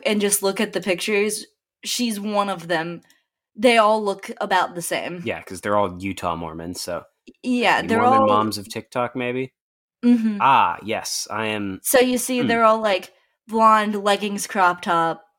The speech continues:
Speaker 2: And just, yeah. Salt Lake City
Speaker 1: Like
Speaker 2: has more plastic surgeries in it than I think any other country, any other city in America except for Los Angeles. And,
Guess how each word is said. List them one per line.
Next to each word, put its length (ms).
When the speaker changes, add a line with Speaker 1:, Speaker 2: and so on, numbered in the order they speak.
Speaker 2:
And 320
just, 380
yeah. 260
Salt 240
Lake 140
City 180
Speaker 1:
Like 140
Speaker 2:
has 100
more 260
plastic 440
surgeries 540
in 120
it 160
than 140
I 80
think 320
any 240
other 200
country, 480
any 220
other 140
city 240
in 80
America 280
except 300
for 100
Los 280
Angeles. 500
And, 240